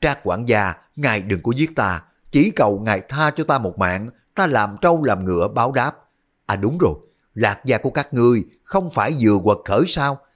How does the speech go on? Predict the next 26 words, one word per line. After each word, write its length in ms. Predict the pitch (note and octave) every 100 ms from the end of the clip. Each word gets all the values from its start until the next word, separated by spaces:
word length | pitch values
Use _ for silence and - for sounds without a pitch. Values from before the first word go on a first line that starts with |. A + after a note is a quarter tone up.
| _
chắc 260 | - A3 -
đang 220 | A#2 A2
lúc 180 | A2+ F3+ -
thiếu 180 | D3+ G3+
nhân 220 | E3 A#2+
tài. 300 | - F2 D#2 - _ _ _ -
Lão 300 | B2 A2 D#3+
phu 440 | C3+ C3+ A2+ A2 - -
thần 260 | C#3 G#2+ E2
chiếu 260 | B2+ D3+ F3
bát 280 | E3+ F3 -
trọng 220 | G2 F#2+
cảnh, 320 | F2+ F2+ D#3+ - _ -
nguyện 300 | A2 A2 C3
ý 220 | D#3+ G#3
là 120 | F#3 E2+
dấn 220 | B2 G#3
thân 220 | D3 C3
vào 100 | G2
Lạc 220 | E2+ F2 A2
gia, 320 | G#2+ G2+ F2 - _
làm 360 | D3 C3+ A2 G2+
đầy 200 | A2 F2+
tớ 160 | - D3
của 140 | D3+
ngài, 300 | A2 F2